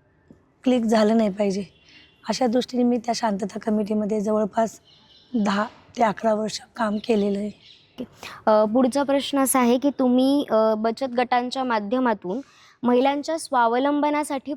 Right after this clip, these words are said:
Speaker 2: बरेच प्रयत्न केलेत, तर महिला आर्थिक सक्षम व्हावी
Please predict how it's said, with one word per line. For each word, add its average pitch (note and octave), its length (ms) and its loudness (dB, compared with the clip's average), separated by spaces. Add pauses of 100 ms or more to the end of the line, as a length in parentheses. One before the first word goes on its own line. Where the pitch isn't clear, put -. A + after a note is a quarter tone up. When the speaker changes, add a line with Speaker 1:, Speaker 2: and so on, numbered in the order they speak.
(140)
Speaker 2:
बरेच A#3+ 480 -2
प्रयत्न A3+ 420 -4
केलेत, F#3 320 -4 (460)
तर D4+ 240 4
महिला B3+ 400 0
आर्थिक C4 640 -2
सक्षम - 520 -2
व्हावी G#3+ 300 -2